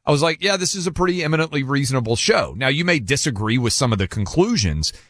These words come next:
but I never bought into the idea that it was some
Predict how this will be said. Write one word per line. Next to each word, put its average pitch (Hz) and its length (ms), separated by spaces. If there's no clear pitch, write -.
but 151 100
I 156 140
never 170 400
bought 139 320
into 147 280
the 113 160
idea 104 480
that 101 120
it 101 80
was 107 160
some 113 340